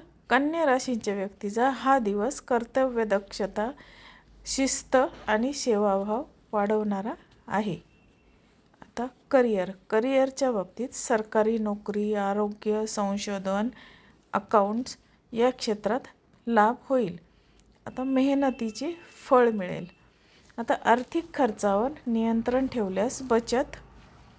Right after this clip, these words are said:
वाढेल. ठेवल्यास बचत वाढेल. आता कौटुंबिक.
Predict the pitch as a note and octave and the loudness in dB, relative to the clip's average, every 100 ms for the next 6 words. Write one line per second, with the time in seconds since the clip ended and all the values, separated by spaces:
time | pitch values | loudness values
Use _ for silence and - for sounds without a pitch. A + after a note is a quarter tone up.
0 | - - - - A3 G#3 E3+ E3 - - | -20 -20 -14 2 4 4 0 -4 -12 -20
1 | - _ - - - - - A3 G3+ A#3 | -20 _ -20 -20 -20 -18 -4 -2 0 0
2 | C#4+ G#3+ G3+ B3 D4 - B3 A#3 F3 F3 | 0 0 0 -4 -6 2 4 4 0 -4
3 | - _ _ _ _ - - _ _ _ | -16 _ _ _ _ -20 -20 _ _ _
4 | - - - C4 - C4 C4+ C4 A3+ G3 | -14 -10 -6 0 4 4 2 -2 -2 -4